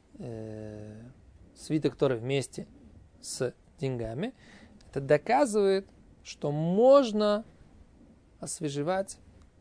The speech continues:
до конца пасхальную жертву. И, э, Гемара находилась на стадии, что это на-, называется басис ледавара асур. То есть это вот, э,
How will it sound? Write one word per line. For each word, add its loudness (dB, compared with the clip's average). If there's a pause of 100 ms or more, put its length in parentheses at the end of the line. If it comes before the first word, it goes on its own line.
(120)
до 2
конца 0 (420)
пасхальную -6
жертву. -12 (1120)
И, -6 (100)
э, -6
Гемара 4
находилась -2
на -4
стадии, 2 (460)
что -4 (360)
это -10
на-, -8 (160)
называется -2 (200)
басис -4
ледавара 2
асур. -8
То -20
есть -20
это -4
вот, -12 (880)
э, -14